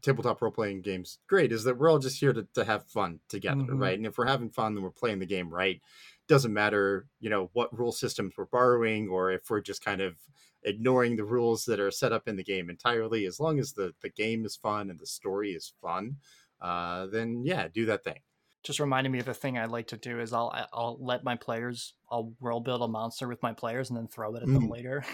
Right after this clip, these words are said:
Speaker 2: <laughs>
Speaker 1: <laughs>
Speaker 2: So they get to
Speaker 1: Lovely.
Speaker 2: fight. They're like, and I've had one where they're like, "Oh my God, this would be so cool." And they made, like, this giant worm that lives underground and, like,
Speaker 1: Mm.
Speaker 2: creates magma vents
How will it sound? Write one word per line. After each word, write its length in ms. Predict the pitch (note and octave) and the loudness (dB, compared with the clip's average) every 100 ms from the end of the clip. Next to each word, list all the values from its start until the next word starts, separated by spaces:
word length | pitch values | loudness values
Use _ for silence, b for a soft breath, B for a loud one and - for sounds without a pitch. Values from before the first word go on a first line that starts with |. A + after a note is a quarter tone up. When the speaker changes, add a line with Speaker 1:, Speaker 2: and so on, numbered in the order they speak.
| B B - | B B 8
Speaker 2:
<laughs> 0 | |
Speaker 1:
<laughs> 1800 | C#3+ C#3 - - B3 - B3+ - A3 - - - - C#3 - - - | 8 10 10 12 10 12 10 10 8 6 2 0 0 -2 -4 -10 -8
Speaker 2:
So 160 | - A3 | 2 8
they 140 | G3 | 10
get 140 | G3 G#3 | 10 10
to 60 | F#3+ | 10
Speaker 1:
Lovely. 100 | - | 10
Speaker 2:
fight. 240 | F3+ G3 - | 8 8 0
They're 260 | D#3 F3 | 2 6
like, 220 | E3+ E3+ - | 6 2 4
and 260 | F#3 E3 D#3+ - | 4 4 -2 -2
I've 160 | D3+ E3+ | 4 8
had 200 | F#3 D3 | 8 8
one 220 | D3+ D3 | 6 6
where 100 | C#3 | 6
they're 100 | C#3+ | 2
like, 100 | D3 - | 0 0
"Oh 80 | |
my 120 | G3 C#3+ | 0 4
God, 280 | F#3+ D#3 - B - | 6 4 2 B -2
this 160 | A3 | 0
would 100 | E3+ | 0
be 100 | D#3 | -2
so 200 | D3 G#3+ | 2 2
cool." 360 | F3+ A3 E3 B2 b - | 2 0 0 -2 b 0
And 160 | D3+ | 2
they 80 | D3+ | 2
made, 200 | D#3+ E3 | 2 2
like, 200 | D#3 D3 | 2 0
this 160 | D3 C#3 | -2 -4
giant 440 | - C3 C3+ C#3+ | 0 2 2 -2
worm 360 | A#2+ B2+ C3+ D3 | -2 0 0 0
that 140 | D3+ | -2
lives 200 | C3+ C3+ C#3 | -2 -2 -2
underground 640 | C3 A2+ B2 B2 C3+ C#3 | -2 -4 -4 -2 -2 -4
and, 200 | C3 B2 | -4 -2
like, 240 | B2 A#2+ - - | -2 -4 -10 -6
Speaker 1:
Mm. 40 | C3 | 0
Speaker 2:
creates 300 | C3+ C#3+ - | 2 0 2
magma 340 | B2+ C3+ D#3 | 2 2 0
vents 460 | D3+ E3 D#3+ - | 0 0 -2 -6